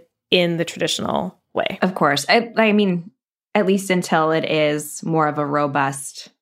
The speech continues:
Speaker 1: Mm-hmm.
Speaker 2: product.
Speaker 1: Yep. I think we'll see some early adopters, but I think it will take a while for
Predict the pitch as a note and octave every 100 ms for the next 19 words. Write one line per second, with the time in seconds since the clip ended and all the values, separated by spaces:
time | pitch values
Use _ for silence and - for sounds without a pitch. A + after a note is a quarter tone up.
0 | _ _ - - G3 - E3+ - - -
1 | _ _ F#3+ G3 G#3 - _ - _ G#3+
2 | G#3 A3+ A3 G#3 F#3+ - - G#3 G3 F#3+
3 | - G3 G3 F#3+ A3 A3+ A3 G#3 A3 -
4 | C4 D4+ - - G3+ G3+ F#3+ - F#3+ F#3+
5 | F#3 E3+ F#3+ F#3+ F3+ E3+ - - _ _
6 | _ _ - G3+ F3 E3 D#3 D3+ - -
7 | G#3 - - F3+ E3 - - F#2+ F#3+